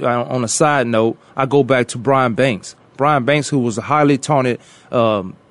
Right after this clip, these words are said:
athlete, had scholarships all over the country to every college and university, was accused of rape.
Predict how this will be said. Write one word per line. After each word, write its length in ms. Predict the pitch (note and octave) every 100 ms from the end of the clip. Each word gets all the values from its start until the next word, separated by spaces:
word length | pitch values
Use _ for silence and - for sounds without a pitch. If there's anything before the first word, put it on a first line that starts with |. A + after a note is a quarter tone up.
| -
athlete, 400 | D3 C#3 C3 B2+
had 160 | C3+
scholarships 540 | - D#3 C#3+ - D3 -
all 180 | C3
over 80 | B2+
the 60 | B2
country 500 | - F#3+ D#3 A#2 A#2+
to 140 | - A#2+
every 300 | C3+ C3 B2+
college 400 | - D3+ C3 A#2+
and 80 | B2+
university, 640 | B2+ A#2 F3 - A2+ A2 - - _ _ _ -
was 180 | D#3+ C#3+
accused 460 | - G#3 G3 E3+
of 160 | D3 A#2+
rape. 260 | G3+ F3+